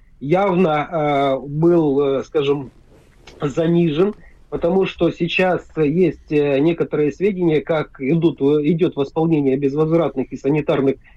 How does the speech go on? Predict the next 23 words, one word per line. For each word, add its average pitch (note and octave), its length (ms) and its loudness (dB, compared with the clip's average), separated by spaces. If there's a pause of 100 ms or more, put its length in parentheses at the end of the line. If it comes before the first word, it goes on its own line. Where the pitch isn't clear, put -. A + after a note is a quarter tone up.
(240)
э, C#3 260 0
потерь E3 480 -2
вот C#3+ 280 -4
именно D3 420 2
в C3+ 80 -2
нашей C#3+ 280 0
зоне C#3 260 0
ответственности. C3 580 -4
И D3+ 40 0
они G3+ 280 0
так, C#3+ 240 -12
носят F3+ 320 -2
в D3+ 40 -2
основном E3 520 -2 (260)
хаотичный F3+ 640 -2
такой D3 280 -4
характер E3+ 580 -2
и C#3+ 80 0
больше D#3+ 320 -2
похожи D#3+ 480 -2
на C#3+ 400 -2
затыкание D#3 640 -2
дыр G3+ 380 0